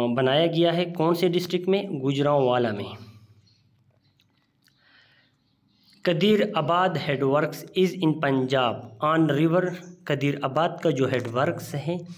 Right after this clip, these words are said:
वो पंज-, headworks वो होते जो पानी का flow control करते हैं, कम ज़्यादा इसके दरवाजे ऊपर नीचे किए जाते हैं और इस तरह पानी का फ्लो अपने मिकदार के मुताबिक control किया जाता है।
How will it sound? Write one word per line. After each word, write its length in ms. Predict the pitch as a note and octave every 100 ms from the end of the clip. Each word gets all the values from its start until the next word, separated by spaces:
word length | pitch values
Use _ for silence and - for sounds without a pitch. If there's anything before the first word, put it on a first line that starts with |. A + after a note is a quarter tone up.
| - - - _ -
वो 120 | F#3+
पंज-, 400 | F#3+ D#3+ D3 C#3+
headworks 520 | C#3+ E3 E3 A3+ A3+
वो 140 | F3 F#3+
होते 240 | F#3+ F#3+
जो 160 | D#3 D3+
पानी 440 | D3+ F3+ F#3 F#3
का 300 | F#3 F3+ D3+
flow 420 | D3 - D3+ E3
control 480 | E3+ C#3+ A#2 A#2+ A#2+
करते 300 | A#2 G#2+ -
हैं, 400 | A2 A2 A2 -
कम 280 | C#3 D3+ D3
ज़्यादा 520 | C3 C3 C3+ D3 D3 - - - -
इसके 280 | - -
दरवाजे 360 | B2+ A#2+ B2 A#2+
ऊपर 300 | - C#3+ C#3+
नीचे 300 | C#3+ C#3+ C#3+
किए 220 | C#3+ C#3
जाते 320 | C3+ C3+ C3+
हैं 120 | C3+ -
और 320 | - - C3
इस 160 | C3
तरह 140 | C#3 C3+
पानी 400 | - C3+ B2+ B2+
का 520 | B2+ A#2 A2 A2 - -
फ्लो 340 | B2+ B2+ D3+ - - - - C#3
अपने 280 | C3 D3
मिकदार 380 | C3+ A#2+ A#2+ B2+
के 100 | B2+
मुताबिक 440 | A#2 A2+ A#2+ C3+ -
control 360 | A2+ A2 A2
किया 200 | G#2+ A2
जाता 240 | G#2+ G#2+
है। 120 | A2+